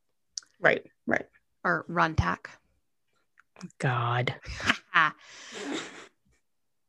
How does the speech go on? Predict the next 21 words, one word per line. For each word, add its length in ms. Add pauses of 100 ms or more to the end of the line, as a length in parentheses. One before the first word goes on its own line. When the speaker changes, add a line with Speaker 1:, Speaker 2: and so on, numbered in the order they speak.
(1300)
Speaker 2:
Or 360
will 160
you 160
meet 300
weekly 560
via 260
Zoom 400 (480)
and 160
set 240
your 120
intentions 540
for 120
the 100
week? 320 (560)
Speaker 1:
Oh, 460
Speaker 2:
Or 220
Speaker 1:
got 180
one 120
of 80
those. 600
Speaker 2:
Yep. 340